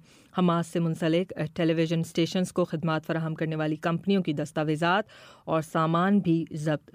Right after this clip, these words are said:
کر لیے گئے ہیں۔ عراقی فوج کے commanders کا کہنا ہے کہ کرد فورسز شمالی عراق میں اسی مقام پہ پہنچ گئی ہیں جہاں جون دو ہزار چودہ میں وہ دولت اسلامیہ کے قبضے سے پہلے تھیں۔ ان کا کہنا تھا کہ کردوں نے موصل ڈیم سمیت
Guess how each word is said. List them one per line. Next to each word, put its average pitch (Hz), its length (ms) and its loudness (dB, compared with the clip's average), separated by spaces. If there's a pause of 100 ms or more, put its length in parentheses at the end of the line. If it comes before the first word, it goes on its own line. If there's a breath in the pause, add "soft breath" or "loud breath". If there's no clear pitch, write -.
کر 160 140 0
لیے 151 300 -2
گئے 151 160 -2
ہیں۔ 151 180 -4 (1600 loud breath)
عراقی 247 380 2
فوج 269 280 2
کے 262 100 0
commanders 226 520 2
کا 233 80 0
کہنا 220 340 2
ہے 285 120 2
کہ 233 120 -6
کرد 233 240 2 (120)
فورسز 208 320 0
شمالی 190 460 2
عراق 180 280 0
میں 240 80 2
اسی 214 240 -2
مقام 190 340 2
پہ 202 100 -2
پہنچ 165 320 -2
گئی 190 120 2
ہیں 214 160 2
جہاں 180 260 2
جون 180 320 2
دو 170 140 2
ہزار 160 200 2
چودہ 160 360 0
میں 196 140 2
وہ 226 100 0
دولت 170 320 0
اسلامیہ 170 420 -2
کے 185 120 -2
قبضے 165 300 -2
سے 214 140 -6
پہلے 208 320 0
تھیں۔ 160 200 -6 (420 soft breath)
ان 160 100 0
کا 156 120 0
کہنا 165 240 0
تھا 185 160 0
کہ 180 120 0
کردوں 170 320 0
نے 185 120 4
موصل 160 400 2
ڈیم 156 200 0
سمیت 196 380 0